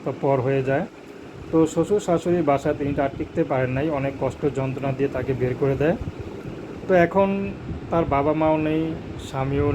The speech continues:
নেই, শ্বশুরবাড়ি সবই পর হয়ে গেল। তো এখন তিনি খালার বাসায় থাকে। গরিব খালার বাসা থেকে কী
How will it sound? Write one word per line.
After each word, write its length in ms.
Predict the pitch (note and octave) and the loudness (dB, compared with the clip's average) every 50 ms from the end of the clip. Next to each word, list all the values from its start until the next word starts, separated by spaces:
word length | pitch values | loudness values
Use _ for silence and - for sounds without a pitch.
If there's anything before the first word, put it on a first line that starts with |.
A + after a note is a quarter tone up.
| C#3 C#3 | 2 2
নেই, 160 | C#3 C#3 C#3+ C#3+ - - - - - | 2 2 2 0 0 -2 -4 -4 -4
শ্বশুরবাড়ি 540 | - D3+ C3+ B2 - C#3+ C#3 C#3+ C#3 C#3+ C#3 C3+ - | -2 -2 0 2 2 2 4 4 4 2 2 0 2
সবই 300 | F#3+ G3 G3+ F3+ F3+ E3+ - - | 4 4 4 4 2 2 2 2
পর 120 | D3+ C#3 C3+ A#2+ | 2 2 2 2
হয়ে 140 | B2+ C3 B2+ A#2+ | 2 0 0 0
গেল। 140 | B2 A#2 A2+ A2+ A2+ G#2+ - - - - - - - - - - - - - - - - - - | -2 -2 -2 -4 -6 -6 -10 -12 -12 -12 -12 -12 -12 -12 -12 -12 -12 -12 -12 -12 -12 -8 0 4
তো 60 | F3+ F3 E3+ | 6 6 6
এখন 200 | E3+ E3+ G3+ G3 F#3 F3 F3 | 6 4 2 0 0 0 2
তিনি 200 | F3 E3+ E3 D#3 D3+ D3+ - - | 2 2 2 2 0 -2 -4 -6
খালার 280 | - D3 D3 D3 D#3 D#3 D3 | -4 0 2 2 2 4 2
বাসায় 260 | C#3+ C3+ - C#3+ B2+ - C#3 | 0 0 0 -4 -4 -4 -4
থাকে। 220 | C3+ C3 C#3 C3+ D3+ D#3+ C#3+ C#3 | -4 -2 -2 -2 -2 -2 0 0
গরিব 220 | C#3 C#3 C#3 C3+ C3 - | 2 2 2 2 0 -2
খালার 240 | C3+ C3+ C3+ C3+ C3 C3+ | -2 0 0 2 2 2
বাসা 200 | C3+ C3 C#3 C3+ - B2+ | 2 2 0 0 0 -2
থেকে 200 | C3 - C#3 C3+ B2+ - | -2 -2 -2 -2 -2 0
কী 80 | - | -2